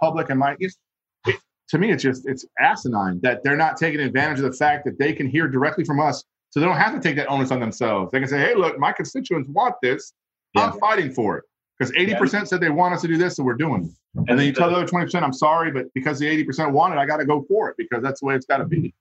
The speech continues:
Speaker 2: Yeah, the, the unique situation I'm in here in my, in the district I'm in currently was that there's a severe lack of technology.
Speaker 1: Yeah, that's another problem,
Speaker 2: So
Speaker 1: too.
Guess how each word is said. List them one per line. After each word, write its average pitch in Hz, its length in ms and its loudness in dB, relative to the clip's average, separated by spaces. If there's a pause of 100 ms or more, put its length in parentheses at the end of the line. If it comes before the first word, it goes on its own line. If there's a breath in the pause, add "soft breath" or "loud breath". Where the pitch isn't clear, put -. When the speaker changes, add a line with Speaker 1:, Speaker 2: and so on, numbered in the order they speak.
(280)
Speaker 2:
Yeah, 120 120 4
the, 120 220 2
the 120 120 -2
unique 143 260 4
situation 120 560 0
I'm 117 160 2
in 110 140 0
here 110 160 0
in 107 80 2
my, 101 140 0 (340)
in 107 120 2
the 104 80 4
district 107 380 2
I'm 101 120 0
in 95 140 0
currently 98 600 0 (480)
was 107 220 2
that 101 360 2 (560)
there's 117 160 4
a 104 80 4
severe 117 480 2
lack 107 300 0
of 90 140 -4
technology. 85 640 -4 (340)
Speaker 1:
Yeah, 107 180 4
that's 104 220 0
another 107 240 -2
problem, 113 300 -2
Speaker 2:
So 101 340 2 (160)
Speaker 1:
too. - 240 -14